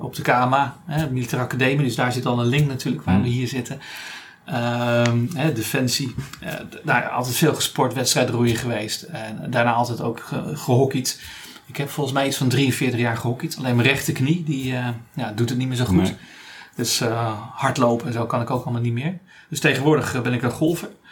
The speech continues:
Speaker 2: Oké.
Speaker 1: En, eh, nou, dat doe ik nu een jaar. En dat vind ik echt, ja, ik begin het leuk te vinden.
Speaker 2: Ja.
Speaker 1: Omdat ik het begin te snappen.
Speaker 2: Ja.
Speaker 1: Dat, het golf is ook gewoon echt snappen. En het is compleet anders dan hockey.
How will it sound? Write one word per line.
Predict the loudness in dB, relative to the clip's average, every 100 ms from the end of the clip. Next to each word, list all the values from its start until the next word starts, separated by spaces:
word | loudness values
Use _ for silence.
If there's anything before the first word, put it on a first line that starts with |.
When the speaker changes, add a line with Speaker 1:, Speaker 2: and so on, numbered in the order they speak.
| -20 -14 -12
Speaker 2:
Oké. | -8 -8 -10 -14 _
Speaker 1:
En, | -6 -4 -2 -2
eh, | -4 -6 -8 -14 _
nou, | -4 -2
dat | -4 0
doe | 2
ik | 4
nu |
een | 2
jaar. | 4 4 2
En | 0 -2
dat | -2
vind | 0 -2
ik | -2
echt, | -8 -8 -10
ja, | -6 -6
ik | -4
begin | -4 -4
het | -6
leuk | -4 -4
te | -4
vinden. | -4 -2 -2 0
Speaker 2:
Ja. | 4
Speaker 1:
Omdat | 4
ik | 4
het | 2
begin | 2
te | 2
snappen. | 2 4 4 2 -4 -6 _ -10
Speaker 2:
Ja. | -8 -8 -10 -2
Speaker 1:
Dat, | 0
het | 2 2
golf | 4 4
is | 4
ook | 2
gewoon | 4 2 2
echt | 0 -2
snappen. | -4 -4 -6 -6 -6
En | -4 -6
het | -8
is | -12
compleet | -10 -8 -8 -8
anders | -10 -10
dan | -10 -8
hockey. | -10 -10 -14